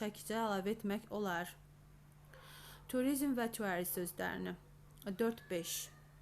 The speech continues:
B variantı. Real sözü, gerçək sözünə hansı şəkildə əlavə etmək olar? Reality və realizm, üç,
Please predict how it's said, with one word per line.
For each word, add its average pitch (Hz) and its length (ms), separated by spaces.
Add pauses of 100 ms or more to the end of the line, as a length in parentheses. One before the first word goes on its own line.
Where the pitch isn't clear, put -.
(360)
B 202 220
variantı. 180 520 (680)
Real 320 300
sözü, 208 280
gerçək 262 500
sözünə 190 480 (300)
hansı 220 360
şəkildə 196 460
əlavə 180 320
etmək 180 320
olar? 175 320 (300)
Reality 233 500
və 196 200
realizm, 185 600
üç, - 160